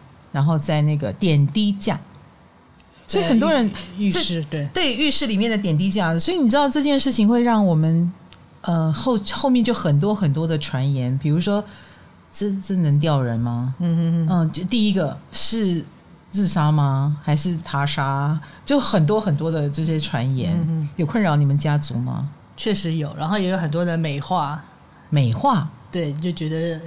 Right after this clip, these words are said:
Speaker 2: 他是出意外啊，或者什么的。
Speaker 1: 哦，不相信是自己了结，
Speaker 2: 对，对。
Speaker 1: 而是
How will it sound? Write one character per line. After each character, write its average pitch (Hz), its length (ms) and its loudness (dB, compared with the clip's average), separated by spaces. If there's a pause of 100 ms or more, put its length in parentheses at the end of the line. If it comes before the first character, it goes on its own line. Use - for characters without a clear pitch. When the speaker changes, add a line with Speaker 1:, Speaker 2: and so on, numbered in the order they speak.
(120)
Speaker 2:
他 180 160 -4
是 165 580 -4
出 226 200 -4
意 220 160 0
外 208 300 2
啊， 165 240 0
或 175 180 0
者 165 60 0
什 147 140 -4
么 131 140 -4
的。 139 220 -10 (460)
Speaker 1:
哦， 208 280 6 (220)
不 240 100 0
相 208 260 2
信 190 220 2
是 160 240 -2
自 151 220 -4
己 147 320 -2
了 131 180 0
结， 131 280 -2
Speaker 2:
对， 135 40 0
对。 143 60 2
Speaker 1:
而 151 80 4
是 165 260 0